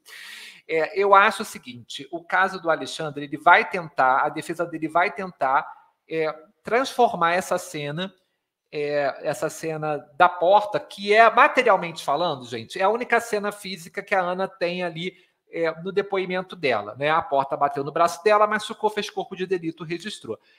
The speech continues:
A cabeçada foi uma ameaça. A Ana só vai conseguir comprovar essas ameaças de cabeçada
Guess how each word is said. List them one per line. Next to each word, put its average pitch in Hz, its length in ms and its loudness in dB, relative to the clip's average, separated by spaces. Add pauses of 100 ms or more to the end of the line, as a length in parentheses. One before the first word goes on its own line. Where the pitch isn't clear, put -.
(240)
A 277 140 10
cabeçada 202 640 6
foi 214 160 2
uma 202 160 6
ameaça. 180 680 2
A 202 120 6
Ana 233 260 2
só 240 200 4
vai 208 260 4
conseguir 208 400 -8
comprovar 151 640 0
essas 151 260 -4
ameaças 143 460 -4
de 135 80 -12
cabeçada 135 720 0